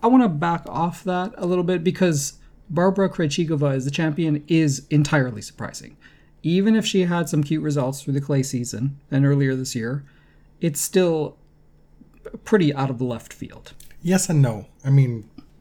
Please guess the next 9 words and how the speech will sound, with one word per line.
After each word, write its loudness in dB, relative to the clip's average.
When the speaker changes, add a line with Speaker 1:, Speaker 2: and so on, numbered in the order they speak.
Speaker 2:
we've 6
also 4
said -2
that -6
the 0
folks 0
who 0
play 4
well, 0